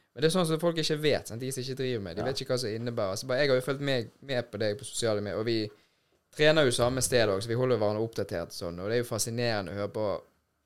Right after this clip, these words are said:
Speaker 1: Jeg merker jo det at du elsker jo det du driver med, og jeg vet det at du er flink på det du driver med, og det er gøy til å følge med og høre om prosessen din, da.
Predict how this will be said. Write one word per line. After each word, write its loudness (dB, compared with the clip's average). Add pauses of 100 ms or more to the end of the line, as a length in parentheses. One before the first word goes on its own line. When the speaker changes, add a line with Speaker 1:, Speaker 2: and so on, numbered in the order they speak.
(180)
Speaker 1:
Jeg 0
merker 0
jo 2
det 2
at -4 (240)
du -20 (200)
elsker 0
jo 2
det 0
du -2
driver -2
med, -10 (680)
og 0
jeg 2
vet 0
det -2
at -10
du -6
er -2
flink -2
på -4
det 0
du 0
driver 0
med, -2
og 0
det 0
er 4
gøy 2
til -8
å -14
følge -2
med 0
og -6
høre 0
om -8
prosessen -4
din, -18
da. -12